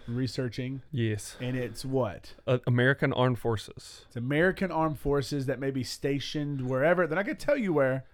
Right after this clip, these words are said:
Speaker 2: If, if, so basically, if military personnel is accessing our podcast
Speaker 1: Through
Speaker 2: via, via their network,
Speaker 1: Through
Speaker 2: whatever
Speaker 1: their network,
Speaker 2: base
Speaker 1: yeah.
Speaker 2: they're on,
Speaker 1: Yeah.
Speaker 2: they don't categorize that with a location because obviously they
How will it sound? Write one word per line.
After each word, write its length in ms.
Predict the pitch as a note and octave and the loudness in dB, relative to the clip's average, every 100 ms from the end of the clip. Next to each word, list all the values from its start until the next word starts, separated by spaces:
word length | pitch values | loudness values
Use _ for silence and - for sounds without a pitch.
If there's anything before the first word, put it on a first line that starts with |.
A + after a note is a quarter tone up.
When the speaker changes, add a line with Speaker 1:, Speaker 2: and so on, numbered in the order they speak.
| - | -2
Speaker 2:
If, 240 | A2+ - - | -2 -2 -6
if, 240 | B2+ A#2+ - B2+ | -4 -4 -8 -8
so 180 | - A#2 | -2 2
basically, 840 | D3 F3+ - C#3 C3 A#2 A2 G#2+ - - - | 6 6 4 -2 2 2 2 -2 -8 -20 -2
if 420 | A#2 A2 G#2 - - | 2 2 2 -4 -8
military 640 | B2 A#2+ D3+ C#3+ C3+ B2+ | 0 4 4 2 2 0
personnel 760 | A2 A#2+ A2 A2+ G#2+ G2+ F#2+ - | 0 -2 -2 0 2 2 0 -4
is 320 | - G#2+ G2+ - | -2 0 0 -2
accessing 680 | G#2+ A#2 - G#2+ G2+ G#2 G#2 | -2 -2 0 -2 0 -2 0
our 120 | G#2 G#2+ | 0 2
podcast 720 | A2 G2+ - G2 F#2+ G2 - - - | 2 2 -2 -2 -2 -4 -12 -20 -18
Speaker 1:
Through 600 | - D3+ E3 F#3+ G#3 F#3 | -4 4 10 10 10 8
Speaker 2:
via, 360 | D3 D3+ F3+ F3 | 10 12 12 10
via 20 | |
their 280 | B2+ C3+ D#3 | 6 6 6
network, 560 | D3 C#3+ - G#2+ F#2+ - | 6 4 4 0 0 2
Speaker 1:
Through 80 | |
Speaker 2:
whatever 200 | A#2 C#3+ C#3+ | 6 8 8
Speaker 1:
their 80 | A#2+ | 6
network, 60 | |
Speaker 2:
base 220 | B2 B2+ C3 | 6 6 6
Speaker 1:
yeah. 80 | - | 2
Speaker 2:
they're 220 | C3 - | 2 4
on, 240 | B2+ C3 | 2 2
Speaker 1:
Yeah. 80 | B2+ | 6
Speaker 2:
they 120 | B2 | 6
don't 260 | C3 C#3+ - | 6 4 2
categorize 560 | C#3+ C3+ A#2 A2+ A2 | 2 4 4 4 4
that 160 | A2+ G#2 | 2 0
with 100 | G#2+ | 2
a 60 | G#2 | 0
location 600 | G#2 G#2+ D#3 F3+ - A#2+ | 0 0 4 4 4 -2
because 380 | A2 - G#2+ G#2+ | -2 0 0 0
obviously 460 | G#2 A2 A2+ G#2+ G#2+ | -2 -2 -4 -4 -4
they 180 | A2+ | -4